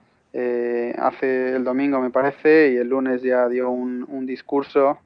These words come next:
en frente de una asociación de la abogacía israelí sobre, criticando ampliamente lo que ella considera activismo judicial y una, y una erosión de la división de poderes, según ella, de, en Israel en favor de,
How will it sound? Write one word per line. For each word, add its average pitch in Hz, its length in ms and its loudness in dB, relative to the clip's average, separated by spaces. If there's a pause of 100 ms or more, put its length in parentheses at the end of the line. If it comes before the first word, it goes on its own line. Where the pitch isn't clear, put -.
(440)
en 131 120 -4
frente 131 320 -2
de 131 140 2
una 127 100 -2
asociación 123 420 -4
de 123 320 2
la 123 120 2
abogacía 127 500 0
israelí 127 540 0
sobre, 120 760 0 (840)
criticando 139 800 6
ampliamente 135 800 6
lo 131 120 0
que 131 80 0
ella 131 160 4
considera 131 460 0
activismo 135 420 -4
judicial 135 680 4
y 127 60 -4
una, 127 600 -4
y 131 100 -8
una 135 120 -2
erosión 131 420 -4
de 131 80 -2
la 131 120 2
división 127 340 -6
de 131 100 -6
poderes, 127 460 -4
según 127 300 -8
ella, 127 300 -4
de, 120 440 -6 (380)
en 135 100 -6
Israel 131 380 4
en 120 100 -2
favor 127 340 0
de, 123 520 -2